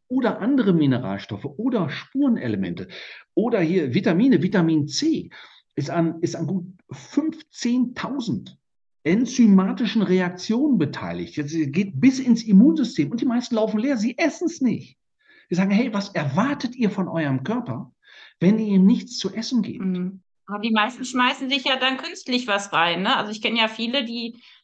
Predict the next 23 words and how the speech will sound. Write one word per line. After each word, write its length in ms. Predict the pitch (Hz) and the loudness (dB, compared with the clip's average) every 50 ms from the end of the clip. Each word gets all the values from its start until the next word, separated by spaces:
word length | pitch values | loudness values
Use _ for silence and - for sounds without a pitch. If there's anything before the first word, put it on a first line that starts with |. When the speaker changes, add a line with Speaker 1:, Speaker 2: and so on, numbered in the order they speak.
| _ | _
Speaker 2:
die 120 | - 226 214 | -8 -6 -4
dann 260 | 214 226 226 220 233 | -2 -2 0 0 0
halt 160 | 240 233 220 | -2 -2 -2
über 200 | 226 220 226 220 | -4 -4 -2 -2
Nahrungsergänzungsmittel 1040 | 220 214 220 226 233 240 254 240 233 226 247 240 254 247 247 254 247 247 254 254 247 | 2 2 2 0 0 -2 -6 -4 -4 -4 -4 -4 -6 -6 -4 -2 -2 -2 -2 -6 -6
versuchen, 440 | - 226 226 226 247 254 247 262 247 | -6 -8 -6 -4 -4 -4 -2 -2 -2
das 200 | 240 233 233 - | -2 -4 -6 -8
irgendwie 340 | - 220 247 233 240 233 226 | -8 -6 -6 -6 -6 -6 -6
wieder 300 | 233 233 226 226 233 233 | -6 -4 -2 -2 -2 -4
zu 120 | - 220 | -8 -4
kompensieren, 640 | - 269 254 247 269 262 262 262 294 285 247 208 190 | 0 0 2 2 2 0 0 0 0 -2 0 0 -2
wo 120 | 190 190 190 | -4 -4 -6
wir 100 | 202 196 | -4 -6
ja 80 | 202 | -6
früher 220 | 202 - 220 226 190 | -6 -6 -10 -8 -6
<laughs> 0 | |
schon 320 | - - - - 254 247 | -8 -6 -2 -2 -2 -2
mal 200 | - 240 - - _ | -2 -6 -8 -6 _
beim 180 | - 277 277 277 | -8 -8 -8 -4
Kompensieren 680 | - 311 277 262 247 262 262 247 240 247 247 240 - | 0 2 2 2 2 0 0 0 -2 -2 -4 -2 0
Speaker 1:
Keine 160 | 156 175 208 | 2 2 2
Speaker 2:
waren. 100 | 208 202 | 2 2
Speaker 1:
Chance. 420 | 202 170 170 220 311 - - - | 2 2 2 0 0 -4 -8 -18